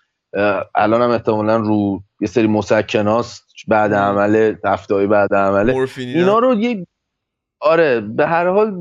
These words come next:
Speaker 1: یا باید توییتر رو ازش بگیرن وقتی رو ایناست، یا باید، اه، چون خی-،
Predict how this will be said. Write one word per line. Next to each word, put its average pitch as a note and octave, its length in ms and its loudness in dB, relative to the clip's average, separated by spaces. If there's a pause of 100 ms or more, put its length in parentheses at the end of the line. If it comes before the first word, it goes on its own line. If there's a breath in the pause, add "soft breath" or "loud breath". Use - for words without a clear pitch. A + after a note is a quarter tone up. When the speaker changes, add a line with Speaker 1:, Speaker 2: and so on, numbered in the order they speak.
Speaker 1:
یا G3+ 140 0
باید G#3+ 200 0
توییتر G3 380 -2
رو A3 80 2
ازش F#3+ 340 0
بگیرن D3 440 2
وقتی B2 480 -2
رو A#2 140 0
ایناست، A2+ 640 0
یا C3 140 2
باید، F3 280 2 (680 soft breath)
اه، G#2 460 0
چون E3+ 240 -4
خی-، E3+ 380 -2